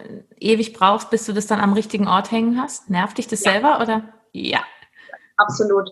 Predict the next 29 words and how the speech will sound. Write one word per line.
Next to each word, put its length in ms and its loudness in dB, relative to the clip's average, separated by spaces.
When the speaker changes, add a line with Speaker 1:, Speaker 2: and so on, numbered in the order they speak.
Speaker 2:
Aber 180 4
das 220 0
Interessante 720 0
ist, 160 0
mich 160 -4
nervt 240 0
das 140 -6
dann 260 2
in 120 -4
dem 180 0
Moment, 380 0
also 160 -2
wenn 200 -4
ich 140 -10
zum 120 -4
Beispiel, 440 0
weiß 220 -6
ich 80 -20
nicht, 300 -10
meinen 200 -2
Fernsehtisch 840 2
da 300 6
irgendwie 280 0
dekoriere 640 2
oder 280 4
sowas 300 2
und 280 -2
dann, 340 0
ähm, 540 -8